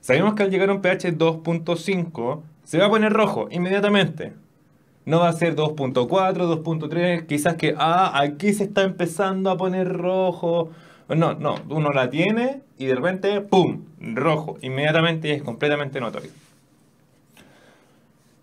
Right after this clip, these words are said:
Eh, si bien tenemos indicadores que son específicos como el azul de Timol, que se pone rojo, <laughs> tenemos también indicadores de P H que son universales.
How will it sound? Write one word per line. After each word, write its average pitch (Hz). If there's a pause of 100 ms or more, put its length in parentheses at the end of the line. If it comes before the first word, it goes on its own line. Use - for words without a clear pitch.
(120)
Eh, 101
si -
bien 208
tenemos 247
indicadores 202
que 190
son 156
específicos 135
como 135
el 110
azul 107
de 104
Timol, - (760)
que -
se 117
pone 98
rojo, 113 (100)
<laughs> -
tenemos 190
también 180
indicadores 160
de 147
P 147
H 139
que 143
son 123 (140)
universales. 170